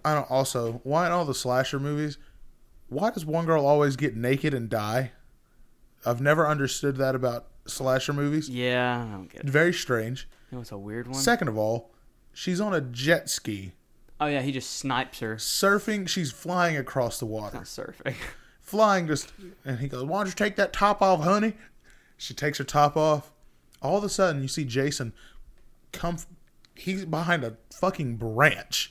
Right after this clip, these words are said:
Speaker 1: How did you not see him? He goes, he, like, turns one eighty around it like he was James Bond, turning a corner, pulls his bow and arrow out.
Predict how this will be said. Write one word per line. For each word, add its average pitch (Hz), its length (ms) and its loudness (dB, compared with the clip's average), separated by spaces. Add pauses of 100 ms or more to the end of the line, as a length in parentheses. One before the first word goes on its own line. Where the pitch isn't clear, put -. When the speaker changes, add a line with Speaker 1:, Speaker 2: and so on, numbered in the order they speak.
(240)
Speaker 1:
How 202 120 2
did 190 160 0
you 165 80 0
not 160 340 2
see 104 240 -4
him? 92 300 -10 (540)
He 185 120 2
goes, 160 280 2
he, 156 160 -2
like, 151 260 2
turns 175 420 0
one 143 280 2
eighty 139 340 4
around 127 300 2
it - 20 -4
like 127 140 -4
he 143 80 -2
was 117 180 -4 (260)
James 139 520 -2
Bond, 120 520 0
turning 151 280 0
a 123 60 -2
corner, 117 580 -2 (500)
pulls 190 240 4
his 175 140 0
bow 151 240 2
and 139 80 0
arrow 139 260 2
out. 113 320 -2